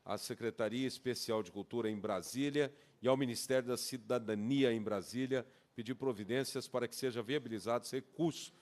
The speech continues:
com vistas à restauração do vapor Benjamin Guimarães, último barco movido a vapor do mundo. Esse requerimento de autoria do deputado José Reis,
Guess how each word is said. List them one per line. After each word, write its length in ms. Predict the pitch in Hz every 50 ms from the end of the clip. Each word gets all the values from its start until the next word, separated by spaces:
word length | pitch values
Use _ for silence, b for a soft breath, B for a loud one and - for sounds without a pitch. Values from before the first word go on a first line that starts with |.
| B B B B B
com 220 | - 131 135 127 107
vistas 680 | 85 - 127 160 160 - - - - 135 123 - - - _ _
à 140 | 101 101 101
restauração 1000 | 98 127 147 147 - - 139 139 139 139 135 120 - - - 117 120 123 120 113 b b b b b b
do 80 | - 120
vapor 380 | 101 117 104 - - 131 135 113
Benjamin 540 | 113 151 160 131 123 120 95 98 117 127
Guimarães, 600 | 123 117 107 101 92 92 107 117 120 117 120 - - b b b b b b b b _ _
último 380 | 165 196 - - 143 135 113
barco 360 | 90 87 110 120 117 107 - 120
movido 360 | 110 104 87 85 113 110 113
a 20 |
vapor 540 | 95 98 90 - - 117 123 123 107 101 -
do 240 | - 104 95 131 135
mundo. 580 | 117 113 117 123 131 123 113 107 104 101 85 - - b b b b b b b b b b
Esse 680 | - 101 110 107 - - - - - 110 110 107 107 -
requerimento 720 | - 90 95 98 - 113 104 107 113 127 139 139 131 - 131
de 140 | 104 101 117
autoria 580 | 120 120 113 - - 107 101 113 123 127 127
do 140 | 120 117 113
deputado 640 | 98 110 - - _ 104 98 98 98 95 87 92 90
José 420 | 85 98 95 85 104 123 135 139
Reis, 600 | 117 123 123 131 135 131 120 - - - - -